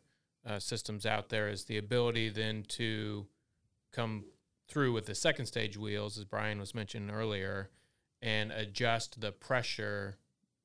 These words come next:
being put on by those. So kind of managing that soil density. So if it's, you know, wetter conditions and you're kind of pushing, being out in the field, you can loosen up that or lighten up that air pressure so you're not adding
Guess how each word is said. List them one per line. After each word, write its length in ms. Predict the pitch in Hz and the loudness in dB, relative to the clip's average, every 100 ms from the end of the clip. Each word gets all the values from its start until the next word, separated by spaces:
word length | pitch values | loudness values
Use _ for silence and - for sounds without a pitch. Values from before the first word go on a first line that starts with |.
| - | -14
being 380 | 113 101 98 95 - | -6 -4 -4 -6 -8
put 320 | - 113 104 _ _ - | -2 -2 -2 _ _ -6
on 280 | 113 107 101 | -2 -2 0
by 180 | 98 | 0
those. 340 | 98 98 92 92 | 0 -2 -4 -6
So 280 | - 101 92 | -4 -4 -6
kind 120 | - 101 | -8 -6
of 80 | |
managing 520 | 101 104 104 101 104 104 | -2 2 2 0 -2 -2
that 160 | 101 | -4
soil 280 | - 113 101 | -4 -2 -2
density. 500 | 98 104 - 98 95 | -2 -4 -4 -6 -6
So 200 | - 107 | -4 -6
if 140 | 98 | -4
it's, 340 | 101 - - - - - - - - | -6 -6 -10 -10 -18 -20 -20 -20 -8
you 80 | 113 | -4
know, 100 | 104 | 0
wetter 320 | 113 147 143 | 4 6 6
conditions 800 | 143 143 139 139 143 139 135 120 | 4 4 4 4 2 2 0 -2
and 140 | 117 | 0
you're 240 | 117 113 101 _ _ _ | 0 0 -4 _ _ _
kind 100 | - | -8
of 100 | 101 | -4
pushing, 460 | - 147 - 135 131 | 2 4 4 0 0
being 240 | 127 127 | 2 4
out 160 | 123 123 | 4 4
in 60 | 120 | 0
the 80 | |
field, 640 | 110 131 120 120 117 110 - - - _ _ | -2 2 4 6 4 2 -6 -20 -20 _ _
you 140 | 120 113 | -6 -4
can 300 | - 107 107 | -2 0 0
loosen 400 | 120 120 - 117 | 0 0 0 0
up 220 | 117 - | 0 -2
that 320 | 113 110 107 - | 0 2 0 -4
or 100 | 110 | -2
lighten 340 | 107 110 110 | 0 0 0
up 160 | 110 - | -4 -2
that 180 | 107 | 0
air 160 | 107 110 | 2 0
pressure 460 | - 117 110 113 107 | 0 -2 0 -4 -4
so 160 | - | -4
you're 220 | 107 104 | -2 -2
not 300 | 101 101 101 - | -2 -2 -2 -2
adding 560 | 110 107 107 107 107 | 0 2 2 0 -2